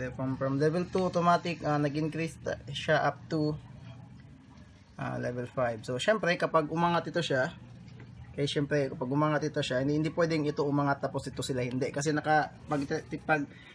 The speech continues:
ini-install mo sila, nakapababa man, di ba? Parang makatingin pababa. So yun, ah,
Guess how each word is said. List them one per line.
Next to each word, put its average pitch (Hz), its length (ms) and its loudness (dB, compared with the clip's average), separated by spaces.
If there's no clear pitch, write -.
ini-install 185 480 0
mo 180 80 0
sila, 160 400 2
nakapababa 156 960 4
man, 135 240 4
di 117 80 -4
ba? 117 160 -4
Parang 120 240 -4
makatingin 117 560 -6
pababa. - 320 -12
So - 80 -8
yun, 190 240 2
ah, 135 400 -2